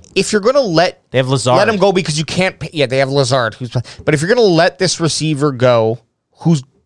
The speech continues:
Speaker 1: who, maybe because you can't afford him,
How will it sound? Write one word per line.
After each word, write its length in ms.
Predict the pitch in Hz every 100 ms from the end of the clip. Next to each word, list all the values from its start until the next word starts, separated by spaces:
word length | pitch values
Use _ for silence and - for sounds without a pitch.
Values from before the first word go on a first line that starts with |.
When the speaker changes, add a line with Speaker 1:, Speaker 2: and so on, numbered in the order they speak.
| _ _ _ -
Speaker 1:
who, 600 | 151 156 147 143 131 - _ _ _ _ _ _ _ _
maybe 240 | 151 190 180
because 260 | 160 165
you 60 | 127
can't 180 | 156 135
afford 320 | 113 127 113
him, 100 | 98